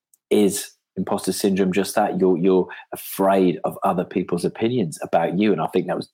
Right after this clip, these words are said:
definitely part of, uh, my imposter symptom when I was looking to launch this podcast, and, and having it again, like I say, when I, when I started my running and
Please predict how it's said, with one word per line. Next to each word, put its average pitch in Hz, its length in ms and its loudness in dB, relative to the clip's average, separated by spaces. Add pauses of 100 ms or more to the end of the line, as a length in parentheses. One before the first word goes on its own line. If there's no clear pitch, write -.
definitely 85 680 0 (480)
part 90 460 2 (220)
of, 82 520 0 (460)
uh, 82 380 0
my 98 260 4
imposter 90 580 -4
symptom 92 840 0 (180)
when 82 140 0
I 82 60 0
was 87 120 -2
looking 82 220 -2
to 82 80 -2
launch 85 300 0
this 78 120 -2
podcast, - 680 0 (440)
and, 90 240 2
and 87 120 0
having 87 340 0
it 73 100 0
again, 87 560 2
like - 200 -4
I 82 80 -2
say, 90 340 2
when 80 180 -2
I, 80 100 -4
when 78 240 -6
I 80 40 -8
started 82 380 0
my 78 100 0
running 98 500 2
and 85 180 0